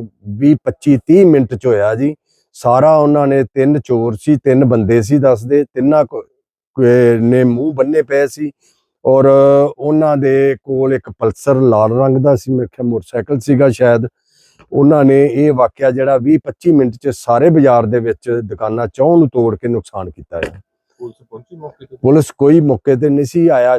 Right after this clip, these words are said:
Speaker 1: ਪ੍ਰਸ਼ਾਸਨ ਦਾ। ਅਸੀਂ ਥਾਣੇ ਵੀ ਗਏ, ਥਾਣੇ ਵੀ ਕੋਈ ਨਹੀਂ ਮਿਲਿਆ ਸਾਨੂੰ। ਫਿਰ ਸੌ ਨੰਬਰ ਤੇ ਸਾਡੇ ਨਾਲ ਫੋਨ ਕੀਤਾ ਗਿਆ, ਜਿਹਦੇ ਵਿੱਚ ਉਹਨਾਂ ਨੇ ਹੁਣ ਬਾਅਦ ਦੇ ਵਿੱਚ ਆਏ ਨੇ। ਸਾਢੇ ਕੁ ਚਾਰ ਵਜੇ ਸਾਨੂੰ, ਮੈਨੂੰ ਸੱਦਿਆ ਉਹਨਾਂ ਨੇ,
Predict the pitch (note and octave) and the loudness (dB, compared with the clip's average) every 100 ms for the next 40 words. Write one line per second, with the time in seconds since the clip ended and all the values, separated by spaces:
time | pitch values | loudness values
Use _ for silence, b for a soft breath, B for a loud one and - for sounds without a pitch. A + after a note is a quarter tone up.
0 | - A2+ A2+ A2 - B2+ C3+ C3+ A#2 - | -4 -12 -2 -2 0 -2 0 0 -2 -4
1 | C3 - G#2+ B2+ D#3+ E3 C#3 C3 - A2+ | -6 -4 -4 2 2 2 2 0 -2 -8
2 | B2+ D3+ D#3 C#3+ C3+ C3+ B2 B2 A#2 B2 | -4 -4 -2 0 0 0 -2 -2 -4 -6
3 | A2 A#2 - _ _ _ _ A#2 A#2+ B2 | -10 -14 -20 _ _ _ _ -2 2 0
4 | - A#2 A#2+ B2 A#2+ A#2+ A#2 B2 A#2 - | 0 -2 0 0 0 -2 -2 -2 -2 -6
5 | - A#2 G2+ G#2+ A#2 A2+ G2+ G#2+ G#2+ G2+ | -10 -6 -2 -2 0 -2 -2 -6 -6 -4
6 | A#2 C#3+ C3+ C#3 C3 B2 B2 B2+ A#2 - | -2 0 2 2 2 0 -2 -2 -4 -8
7 | A#2+ A2+ G2 _ _ _ _ - B2+ B2+ | -4 -4 -6 _ _ _ _ -2 2 2
8 | B2 A#2+ G#2+ A2 A2+ A#2 A2+ A2 F2 F#2+ | 2 0 0 0 0 -2 -4 -6 -12 -4
9 | A#2 B2 C3+ A#2+ F#2+ A#2 G2 A2+ C3+ A#2+ | -2 0 0 0 -2 -2 0 0 0 -4
10 | - _ _ _ A2+ A2+ G#2+ F#2 G#2 G2 | -10 _ _ _ -2 0 0 0 0 0
11 | G2+ G2 G#2+ F#2 G#2+ F#2+ G#2 G2+ G2+ F#2+ | 0 -2 -4 -4 -6 -6 -12 -14 -14 -16
12 | E2+ A2 A#2 A#2+ A#2 A2+ G#2 | -6 0 2 0 -2 -4 -8